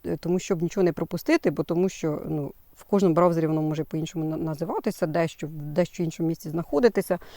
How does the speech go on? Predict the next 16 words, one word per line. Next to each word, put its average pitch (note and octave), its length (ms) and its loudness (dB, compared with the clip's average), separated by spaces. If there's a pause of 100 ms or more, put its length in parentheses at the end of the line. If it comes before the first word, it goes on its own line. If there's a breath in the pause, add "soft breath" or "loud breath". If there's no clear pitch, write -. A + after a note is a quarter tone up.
(300 loud breath)
Ви G3 400 2
не F3+ 280 2
полінуйтесь, F3+ 500 2
будь D3+ 200 0
ласка, D#3+ 420 -2 (100)
про-, F3 300 -6
прочитайте F#3+ 580 -2
і D#3 120 -4
зробіть D#3 340 -2
покроково, E3+ 540 -2
що E3+ 240 -6
там D#3 180 -4
рекомендується D3+ 640 -4
на D3+ 100 -2
сайті - 320 -8
Українер. - 680 -6